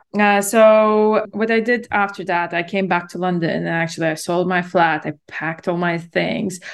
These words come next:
I quit my job, which was, like, you know, at that point, quite a hard thing to do. And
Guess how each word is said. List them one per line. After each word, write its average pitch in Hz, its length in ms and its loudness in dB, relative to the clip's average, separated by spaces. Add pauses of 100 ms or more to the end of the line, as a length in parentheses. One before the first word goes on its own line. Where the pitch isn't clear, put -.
(160)
I - 100 -8
quit 202 420 2
my 196 220 6
job, 175 500 2
which 180 220 -2
was, 180 220 -4
like, 170 180 -4 (260)
you 196 120 4
know, 160 260 -2
at 170 140 -4
that 165 260 0
point, 165 400 -2 (220)
quite 170 260 2
a 170 60 -2
hard 175 280 0
thing 160 200 -4
to 165 100 -2
do. 170 300 2 (420)
And 180 1040 2